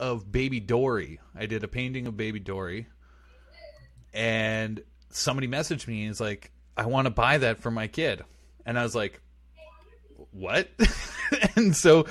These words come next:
I ended up, uh, you know, just, like, a few bucks. But I was like, "Oh, I guess I, I could try to do something on, like, real canvas and all that."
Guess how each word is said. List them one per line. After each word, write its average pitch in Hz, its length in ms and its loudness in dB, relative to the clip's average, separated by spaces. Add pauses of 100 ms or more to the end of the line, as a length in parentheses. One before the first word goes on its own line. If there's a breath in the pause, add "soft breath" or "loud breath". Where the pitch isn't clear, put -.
(240 loud breath)
I 135 100 4
ended 139 260 2
up, 135 220 2
uh, 117 340 4 (240 loud breath)
you 160 120 0
know, 117 180 4
just, 123 220 0
like, 107 160 0
a 101 60 -8
few 117 180 0
bucks. 110 440 2 (380 loud breath)
But 113 380 4 (120)
I 120 100 2
was 127 100 0
like, 110 160 -4
"Oh, 120 320 4 (220)
I 117 100 -4
guess 151 320 -4
I, 135 180 -6
I 135 140 -6
could 107 340 -10 (960)
try 117 340 0
to 202 100 0
do 107 240 -2
something 110 320 -2
on, 101 200 -2
like, 92 240 -6
real 110 240 0
canvas 110 500 -6
and 95 140 -8
all 90 200 -6
that." 90 280 -4